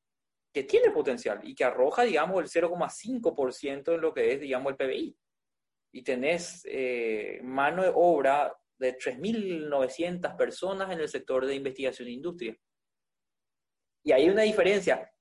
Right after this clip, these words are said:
Si te pones a analizar en todos los sectores, analizar todos los segmentos, ya sea gestión de cultura, investigación y desarrollo, eh, eh, audiovisual, hay más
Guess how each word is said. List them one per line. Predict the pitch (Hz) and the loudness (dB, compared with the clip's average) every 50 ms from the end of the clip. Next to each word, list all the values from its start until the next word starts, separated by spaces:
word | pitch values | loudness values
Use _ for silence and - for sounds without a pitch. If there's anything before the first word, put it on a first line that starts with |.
| _ _ | _ _
Si | _ - 131 | _ -20 -6
te | - 151 131 | -4 -2 0
pones | 131 131 139 156 175 | 0 0 2 0 0
a | |
analizar | 208 233 240 247 196 175 - 147 139 143 151 - - | 2 2 0 0 -2 0 0 2 2 2 0 -2 -4
en | - 131 127 120 - | -6 -6 -6 -2 0
todos | 196 208 220 233 | 2 4 4 4
los | 240 226 | 4 2
sectores, | 220 196 - - 170 170 151 151 156 - - _ | 2 0 0 2 2 2 2 2 0 -4 -8 _
analizar | - 139 139 135 135 131 - 135 123 - | -10 -8 -6 -6 -4 -2 0 0 2 2
todos | 151 160 | 4 2
los | 185 190 190 | 2 2 2
segmentos, | 185 165 - 143 160 170 165 151 143 131 | -2 -4 -4 -4 -4 -4 -4 -4 -4 -2
ya | 135 139 131 | -2 -2 -2
sea | - - 127 123 113 117 - | 0 0 0 2 2 0 -2
gestión | - 135 - _ - 139 131 | -4 -8 -8 _ -6 -6 -4
de | 131 131 | -4 -4
cultura, | - 180 175 160 - 156 156 156 151 151 143 139 135 131 127 117 113 113 110 - | -4 -6 -6 -6 -8 -6 -6 -4 -2 0 2 4 4 6 6 4 4 2 0 -4
investigación | 143 143 - - 151 139 - - 135 135 | -6 -8 -4 -2 -2 -2 -2 -4 -6 -6
y | 139 143 | -6 -6
desarrollo, | 139 131 156 147 139 - 151 151 151 151 147 135 127 131 127 123 120 117 117 - - - _ _ _ _ _ _ | -6 -4 -4 -4 -4 -2 0 2 4 4 2 2 2 2 2 4 4 2 0 -2 -8 -20 _ _ _ _ _ _
eh, | - 135 131 127 127 123 123 120 113 113 120 - | -2 0 2 4 4 4 4 2 0 -2 -6 -8
eh, | - 123 127 123 120 120 117 113 110 110 107 107 104 104 - | -4 -4 -2 -2 0 0 0 0 0 -2 -4 -6 -8 -4 0
audiovisual, | 131 139 139 139 139 143 143 - 139 143 147 165 160 156 156 165 - - _ _ _ _ _ _ _ _ _ _ _ _ _ _ _ _ | 0 2 2 2 0 -2 -4 -2 0 2 4 4 4 4 2 -2 -6 -10 _ _ _ _ _ _ _ _ _ _ _ _ _ _ _ _
hay | 156 170 180 | -4 -4 -4
más | 170 160 165 175 180 - - - - | -2 -2 -2 -2 -2 -6 -10 -16 -20